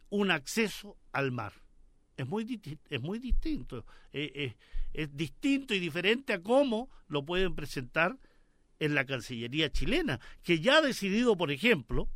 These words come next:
Roberto Ampuero ha decidido que no va a viajar a La Haya para escuchar el veredicto de la Corte Internacional de Justicia sobre el diferendo marítimo con Bolivia. Dice Roberto Ampuero,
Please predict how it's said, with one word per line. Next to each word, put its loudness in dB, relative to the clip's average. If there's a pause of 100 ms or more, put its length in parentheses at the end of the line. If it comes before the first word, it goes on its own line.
(220)
Roberto -2
Ampuero 4
ha 2
decidido -2 (260)
que 4
no 4
va 6
a 4
viajar 2
a 4
La 4
Haya 2
para -4
escuchar -4
el -2
veredicto -4
de -2
la -4
Corte -8
Internacional -10
de -10
Justicia -6 (480)
sobre 2
el -2
diferendo -4
marítimo -6
con -8
Bolivia. -10 (920)
Dice -2
Roberto -2
Ampuero, 2